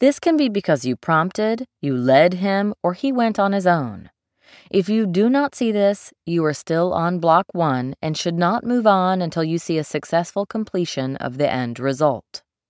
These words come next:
Don't expect perfection, but you should have a sense of your child starting to get it. The biggest indicator of getting it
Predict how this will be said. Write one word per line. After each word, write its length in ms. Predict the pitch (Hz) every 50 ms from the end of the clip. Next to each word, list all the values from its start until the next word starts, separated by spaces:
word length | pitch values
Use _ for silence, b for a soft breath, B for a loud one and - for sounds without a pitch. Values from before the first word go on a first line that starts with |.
| _ _ _ _ _ _ _ _ - 175
Don't 360 | 165 196 196 208 233 262 262 - -
expect 500 | 277 - - - - 185 185 - - -
perfection, 800 | - 185 175 - - 208 208 - - - 120 107 92 90 92 _ _ _
but 140 | - 175 -
you 80 | 208 214
should 260 | - - 294 311 311
have 180 | - 320 311 302
a 80 | 294
sense 280 | - - 226 220 208 -
of 100 | 202 190
your 160 | 202 214 208
child 460 | - - 202 185 175 175 175 170 165
starting 420 | 165 - - 151 147 135 139 143 147
to 120 | - 175
get 260 | 170 - 226 220 185 135
it. 240 | - - _ - _ _ _ _ _ _ _ _ _ _ _ -
The 120 | 180 180
biggest 440 | 170 185 226 240 269 285 277 - -
indicator 520 | 196 196 190 190 185 - 185 170 165 165 160
of 280 | - 135 120 123 120
getting 360 | 120 151 165 175 151 127 113
it 280 | 101 95 101 101 - -